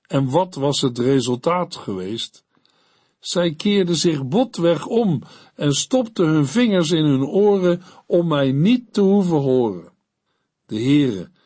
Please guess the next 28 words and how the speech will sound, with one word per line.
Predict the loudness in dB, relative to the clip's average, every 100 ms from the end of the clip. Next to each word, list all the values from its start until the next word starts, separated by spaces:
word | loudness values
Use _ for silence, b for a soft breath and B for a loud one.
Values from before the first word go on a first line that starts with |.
| _ _
die | -2 0
het | 0
goede | -2 0 2 2 2
zocht | 2 0 -2 -4
voor | -2 0
zijn | 0 -2
volk, | -2 0 0 -2 -14 _ b b b b
moest | -2 0 0 -2 0
telkens | 2 2 0 0 0 0
weer | 0 0
klagen, | -2 0 2 2 0 -4 -6 B B B
maar | -2 0
mijn | 2 2 0
volk | 2 2 2
wilde | 0 0 2 2 2 2
niet | 2 2
luisteren | 2 2 2 0 -2 0
naar | 0 0
mijn | 0 -2 0
boodschap. | -2 -2 -6 -10 -12 _ _ _ _ _ _ _ _
En | -8 -6
soms, | -2 0 0 0 -4 -6 b b b
dan | 0 0 2
dienden | 2 2 2
zij | 2 0 2
de | 2
Heere | 4 4 2 2
wel, | 2 2 -2